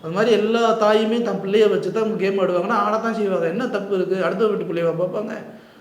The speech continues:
இன்னும் அப்பா வேணும்னு கேட்கறதுல என்ன தப்பு இருக்கு? உங்களுக்கு அது பிடிக்கலையா? நீங்க பிள்ளைய பார்க்க முடியல, நீங்க லீகலா பண்ணியிருந்துருக்கலாமே. அதை விட்டுட்டு டிராமா பண்றாங்கன்றீங்க, திரும்பவும் வந்து என்னை பார்க்க விடலைங்கிறீங்க, முன்னுக்கு பின் முரணான தகவல்களை பரிமாற-,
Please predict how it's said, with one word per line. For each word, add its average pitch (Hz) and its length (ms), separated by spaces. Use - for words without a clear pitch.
இன்னும் 196 160
அப்பா 269 260
வேணும்னு 240 340
கேட்கறதுல 226 300
என்ன 202 180
தப்பு 185 220
இருக்கு? 127 280
உங்களுக்கு 175 240
அது 156 140
பிடிக்கலையா? 247 380
நீங்க 214 160
பிள்ளைய 214 280
பார்க்க 214 260
முடியல, 214 220
நீங்க 214 160
லீகலா 233 220
பண்ணியிருந்துருக்கலாமே. 160 840
அதை 180 240
விட்டுட்டு 220 280
டிராமா 196 460
பண்றாங்கன்றீங்க, 170 760
திரும்பவும் 226 380
வந்து 196 200
என்னை 190 140
பார்க்க 185 300
விடலைங்கிறீங்க, 160 680
முன்னுக்கு 277 360
பின் 214 240
முரணான 233 400
தகவல்களை 196 440
பரிமாற-, 165 600